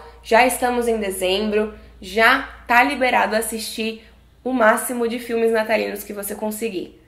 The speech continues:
Obrigada por ter assistido esse vídeo. Se você gostou do vídeo, clique em gostei, se inscreve no canal, me ajuda muito. E manda pra aquela sua amiga ou seu amigo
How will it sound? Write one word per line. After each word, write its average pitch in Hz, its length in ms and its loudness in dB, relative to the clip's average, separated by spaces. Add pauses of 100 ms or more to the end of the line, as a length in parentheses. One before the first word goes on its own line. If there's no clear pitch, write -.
(380)
Obrigada 233 440 2
por 262 160 -4
ter 262 120 0
assistido 247 320 -4
esse 262 280 -2
vídeo. 214 560 -4 (220)
Se - 160 -8
você 226 320 0
gostou 233 280 0
do 233 140 -2
vídeo, 220 240 -6
clique 226 180 -4
em 214 60 -4
gostei, 208 400 -4
se 214 120 -8
inscreve 214 360 -6
no 190 120 -8
canal, 185 380 -2
me 196 120 -4
ajuda 196 260 -4
muito. 202 580 -4 (400)
E 202 200 -8
manda 208 440 0
pra 220 180 0
aquela 208 320 -2
sua 247 180 -4
amiga 220 460 0
ou 202 180 -4
seu 208 260 -4
amigo 202 500 -4